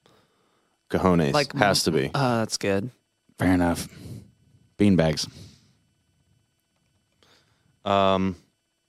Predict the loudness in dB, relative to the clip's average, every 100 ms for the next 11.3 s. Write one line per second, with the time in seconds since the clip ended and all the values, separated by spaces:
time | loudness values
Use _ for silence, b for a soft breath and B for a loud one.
0 | _ _ -18 -8 0 0 2 0 2 0
1 | 0 0 -2 0 2 2 0 -4 -10 _
2 | _ _ _ _ _ _ _ _ _ B
3 | B B B B B _ _ _ -20 _
4 | _ 2 2 2 0 -2 -8 _ -4 0
5 | 0 0 -2 -2 -4 -8 -12 -2 2 2
6 | 2 0 2 2 2 0 -2 -4 -2 -2
7 | -2 -6 -6 -2 -2 -2 -4 -6 -4 -4
8 | -4 -6 -8 -8 -8 -10 -14 -16 -8 -4
9 | -4 -6 -12 -10 -10 -6 -4 -2 -2 -4
10 | -8 _ _ -12 -8 -6 -6 -6 -10 -10
11 | -10 -12 -12